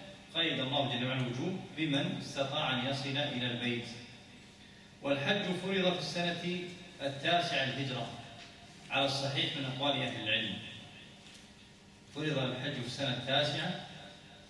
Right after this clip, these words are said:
ولم يحج النبي عليه الصلاة والسلام في السنة التي فرض فيها، وإنما حج فيها أبو بكر،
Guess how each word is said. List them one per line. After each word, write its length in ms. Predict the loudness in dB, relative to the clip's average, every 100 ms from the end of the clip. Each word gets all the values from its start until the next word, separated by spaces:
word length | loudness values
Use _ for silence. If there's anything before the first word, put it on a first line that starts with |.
| -6
ولم 340 | 2 4 4 2
يحج 360 | 2 0 2
النبي 380 | 2 2 2 2
عليه 340 | 2 2 2
الصلاة 420 | 0 0 0 2 0
والسلام 480 | -4 -2 0 2 0
في 100 | -2
السنة 480 | -2 0 0 0 -2
التي 360 | -2 -2 -2
فرض 460 | -2 0 0 0 0
فيها، 540 | 0 0 0 -2 -4 -8 -12 -14 -16 -18 -20 -20 -6
وإنما 480 | 0 2 4 2 2
حج 360 | 2 2 0
فيها 320 | -2 -2 0 0
أبو 240 | 0 0
بكر، 180 | -2